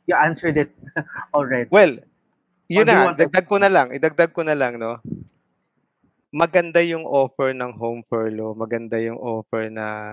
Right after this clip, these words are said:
Speaker 2: yung, yung gesture talaga, no? We really appreciate the gesture of the, the Sen-, of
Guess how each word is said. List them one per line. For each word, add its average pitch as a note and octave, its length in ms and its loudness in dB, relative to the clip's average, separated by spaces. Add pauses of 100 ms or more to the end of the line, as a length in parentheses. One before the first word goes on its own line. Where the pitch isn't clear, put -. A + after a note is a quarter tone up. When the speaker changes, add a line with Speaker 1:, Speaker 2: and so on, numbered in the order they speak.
(400)
Speaker 2:
yung, A2+ 320 -8
yung A#2 480 -6
gesture A#2+ 560 -2
talaga, A2 480 -4
no? A2 80 -8
We A#2 160 -2
really B2 240 0
appreciate A#2 640 -4
the A2+ 80 -6
gesture A2+ 480 -6
of G#2+ 80 -10
the, A2 160 -12 (160)
the A2+ 320 -4
Sen-, A#2 320 -6
of A#2 240 -2